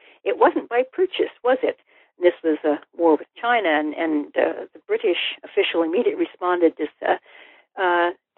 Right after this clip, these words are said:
"Excuse me, Mister President, wasn't that about the time of the Mexican War?" Where, of course, the United States had conquered what became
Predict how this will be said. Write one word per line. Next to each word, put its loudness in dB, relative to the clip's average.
"Excuse -2
me, 2
Mister 0
President, 0
wasn't 0
that 0
about 0
the -8
time 0
of -12
the -2
Mexican -2
War?" 2
Where, 2
of -2
course, -2
the -6
United 0
States 2
had -18
conquered 0
what 0
became 0